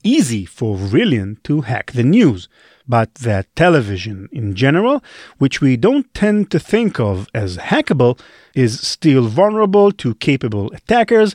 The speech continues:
and or aliens. In fact, even highly valuable, highly guarded television channels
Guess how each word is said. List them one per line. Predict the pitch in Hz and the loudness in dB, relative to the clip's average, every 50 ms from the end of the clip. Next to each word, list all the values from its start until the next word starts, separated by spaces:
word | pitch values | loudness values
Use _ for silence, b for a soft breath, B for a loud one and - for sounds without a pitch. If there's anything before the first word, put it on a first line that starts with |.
| b b b b b b _ | b b b b b b _
and | - 214 208 214 208 180 | -2 0 0 0 0 0
or | 147 127 117 113 117 131 - _ _ _ | 0 0 0 0 -2 -4 -8 _ _ _
aliens. | 135 120 101 98 87 90 - - - - - _ _ _ _ _ _ _ _ | -4 -4 -2 -4 -6 -10 -14 -20 -20 -20 -20 _ _ _ _ _ _ _ _
In | - 165 | -6 -4
fact, | - - 214 202 202 - _ _ _ _ _ _ | 0 2 2 0 0 -2 _ _ _ _ _ _
even | - 226 214 240 240 226 208 - _ | -12 -8 -6 -4 -4 -4 -4 -6 _
highly | - - 185 247 294 311 302 269 | -6 -4 -2 0 0 0 0 0
valuable, | 185 127 135 139 139 143 131 113 107 95 - 87 - - - | 0 0 2 2 2 2 2 0 -2 -6 -8 -14 -18 -18 -16
highly | - - 147 147 151 143 131 120 | -4 -2 2 2 4 2 2 0
guarded | 110 107 123 147 143 143 135 120 104 98 - _ _ | -2 -2 0 2 2 2 2 0 -4 -10 -16 _ _
television | - 233 294 285 175 135 117 113 113 107 | -4 0 0 0 0 0 -2 -2 -2 -4
channels | - - 127 123 123 131 131 - | -2 -2 -2 0 0 0 -2 -4